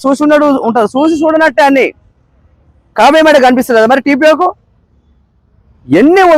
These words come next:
చూపిస్తున్నామంటే అన్ని చూపిస్తున్నాం. అక్కడ కట్టాలి, ఓ చుట్టూ మంచిగా పరదలు కట్టి, ఆ, ఇంకా అక్కడ కెమెరాలు కూడా పెట్టి ఎవడత్తుడు ఓడిపోతుంది వాడు అక్కడ అట్లా పెట్టి,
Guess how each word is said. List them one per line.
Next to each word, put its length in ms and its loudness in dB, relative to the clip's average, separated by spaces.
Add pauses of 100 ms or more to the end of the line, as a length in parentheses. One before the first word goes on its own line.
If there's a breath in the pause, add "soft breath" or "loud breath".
(100)
చూపిస్తున్నామంటే 600 0
అన్ని 220 2
చూపిస్తున్నాం. 440 0
అక్కడ 360 2
కట్టాలి, 260 0
ఓ 60 2
చుట్టూ 340 -4
మంచిగా 260 0
పరదలు 340 0
కట్టి, 260 -2 (520)
ఆ, 80 0
ఇంకా 160 0
అక్కడ 120 0
కెమెరాలు 400 2
కూడా 160 4
పెట్టి 240 0
ఎవడత్తుడు 560 2
ఓడిపోతుంది 420 2
వాడు 140 2
అక్కడ 280 0
అట్లా 240 0
పెట్టి, 440 0